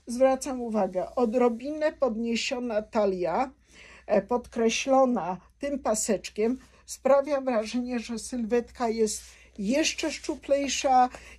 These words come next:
i wygląda jeszcze bardziej korzystnie. Wzór geometryczny jest delikatny, e, bardzo ładnie się, e, tutaj prezentuje. Tu nie widać może tego,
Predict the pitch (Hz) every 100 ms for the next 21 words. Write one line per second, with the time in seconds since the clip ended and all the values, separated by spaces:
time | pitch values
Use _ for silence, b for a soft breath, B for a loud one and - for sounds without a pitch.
0 | - 254 247 262 247 233 247 208 233 269
1 | - - 214 190 196 175 196 190 175 170
2 | 175 - - 147 160 - b b b b
3 | 196 190 285 294 311 262 240 226 220 220
4 | 220 208 233 214 226 262 - B B B
5 | B B B B B - _ 208 254 233
6 | 247 220 - - - - 208 233 285 294
7 | - 226 - - 196 233 269 - b b
8 | b b 202 202 202 202 - - 208 262
9 | 277 262 - 262 233 240 - - 233 254
10 | 254 240 226 226 - - 202 208 190 208
11 | 226 _ - 214 196 208 - _ 233 214
12 | 247 240 202 - 262 226 254 226 202 202
13 | 233 262 B B B - 349 359 269 277
14 | 320 285 214 220 202 185 208 190 220 226
15 | 254